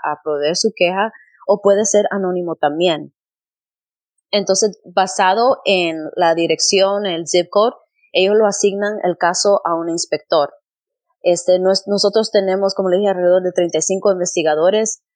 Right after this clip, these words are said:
Nuestros inspectores, este, tienen su certificación de, am, del mantenimiento de propiedad, de electricidad, mecánico, plomería. Entonces, ellos van primero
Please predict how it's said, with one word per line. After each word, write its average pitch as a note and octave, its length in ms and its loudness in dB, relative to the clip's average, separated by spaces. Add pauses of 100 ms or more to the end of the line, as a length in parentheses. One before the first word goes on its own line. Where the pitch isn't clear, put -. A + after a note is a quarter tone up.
(120)
Nuestros F#3 560 0
inspectores, F#3+ 720 0
este, D#3+ 720 0 (420)
tienen G3 260 0
su G3+ 120 -2
certificación F#3+ 920 -2
de, E3 380 2 (460)
am, D3 520 0 (880)
del F#3 300 2
mantenimiento E3+ 460 0
de E3+ 120 0
propiedad, F3+ 560 2
de F#3+ 80 0
electricidad, E3+ 680 -2
mecánico, G3 680 -4
plomería. F#3+ 600 0 (300)
Entonces, F#3+ 580 -2
ellos A3 400 2
van C4+ 440 0 (460)
primero G#3+ 480 0